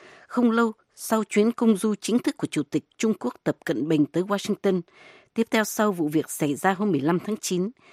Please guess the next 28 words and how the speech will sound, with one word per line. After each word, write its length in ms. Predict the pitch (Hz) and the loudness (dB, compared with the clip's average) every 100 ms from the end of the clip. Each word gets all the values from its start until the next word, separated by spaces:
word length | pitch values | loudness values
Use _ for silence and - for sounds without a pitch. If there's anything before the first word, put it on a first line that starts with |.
| - _ - | -20 _ -6
khi 220 | 233 214 | -4 -2
hai 200 | 226 220 | -2 -4
chiến 240 | - 208 | -2 0
đấu 100 | 220 | 0
cơ 280 | 220 214 214 - | 0 0 0 0
của 100 | 139 | -2
Trung 200 | 185 185 | -2 -2
Quốc 200 | 226 226 - _ - | -2 -4 -6 _ -6
cản 240 | 156 135 | -2 0
đường 240 | 139 139 135 | 0 0 0
bay 200 | 190 190 | 0 0
cùng 160 | 165 147 | 0 2
một 100 | 143 160 | 2 2
máy 140 | 202 | 2
bay 200 | 208 202 | 2 -2
trinh 220 | - 202 185 | -2 -2 -2
sát 280 | - 233 | -4 -6
của 80 | 143 | -8
không 180 | - 190 | -4 0
lực 140 | 151 | 0
Hoa 180 | - 190 - | -2 -6 -2
Kỳ 200 | 165 139 - - _ _ | 0 0 -4 -20 _ _
đang 220 | 214 214 | -4 -4
thực 160 | - 170 | -6 -2
hiện 240 | 165 - | -2 0
một 160 | 143 - | -4 -2
phi 160 | 220 196 | -2 0
vụ 240 | 165 | 0